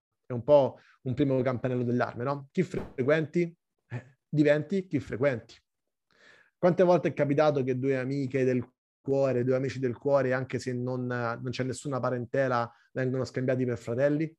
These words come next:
o per sorelle? Perché finisci per assumere lo stesso atteggiamento, finisci addirittura per somigliarti, ok? Oppure quante volte abbiamo de-, degli animali domestici, cani che assomigliano al padrone? Com'è possibile?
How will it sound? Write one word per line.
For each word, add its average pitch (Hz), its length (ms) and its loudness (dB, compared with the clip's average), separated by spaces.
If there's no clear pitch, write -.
o 117 120 -8
per 120 140 -10
sorelle? 147 540 2
Perché 170 360 4
finisci 175 480 0
per 143 120 2
assumere 147 400 0
lo 135 80 0
stesso 143 320 -6
atteggiamento, 131 600 -2
finisci 143 300 -4
addirittura 190 360 2
per 196 140 2
somigliarti, 180 840 0
ok? 123 420 0
Oppure 208 380 8
quante 214 260 4
volte 156 560 4
abbiamo 143 720 4
de-, 135 240 -4
degli 139 180 0
animali 151 320 2
domestici, 135 540 -2
cani 156 440 0
che 131 100 -2
assomigliano 151 440 2
al 135 120 -2
padrone? 127 380 0
Com'è 185 220 2
possibile? 120 640 -2